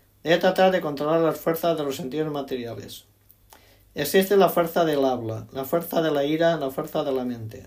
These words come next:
la fuerza del estómago, la fuerza del órgano, órgano genital y la fuerza de la lengua. Aquel que es capaz de controlar las fuerzas de todos estos diferentes sentidos, que es capaz de controlar la mente,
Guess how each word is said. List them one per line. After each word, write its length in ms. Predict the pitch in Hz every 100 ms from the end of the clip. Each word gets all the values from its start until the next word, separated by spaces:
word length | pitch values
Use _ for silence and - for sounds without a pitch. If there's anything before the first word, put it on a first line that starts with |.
| -
la 120 | 139
fuerza 340 | - 170 185 165
del 140 | 147
estómago, 500 | 139 - 170 175 180
la 140 | 151
fuerza 300 | 135 156 -
del 100 | 147
órgano, 420 | 135 156 156 135 -
órgano 360 | 151 151 131 123
genital 540 | 170 165 147 139 135 - _ _ _
y 80 | 143
la 140 | 147
fuerza 520 | - 156 156 - 170 156
de 120 | 135
la 100 | 123
lengua. 380 | 117 107 120 107 _ _ _ _ - _ _ _ -
Aquel 300 | 151 190 202
que 80 | 208
es 80 |
capaz 300 | 202 190 185
de 100 | 175
controlar 420 | 170 147 156 170 165
las 120 | 160
fuerzas 420 | 170 165 180 131
de 120 | 135
todos 220 | 135 165
estos 220 | 165 151 135
diferentes 460 | 131 147 151 160
sentidos, 560 | 156 147 147 160 165 165
que 80 | 165
es 100 | -
capaz 320 | 165 160 156
de 120 | 147
controlar 340 | 139 131 147
la 120 | 147 151
mente, 460 | 147 127 113 113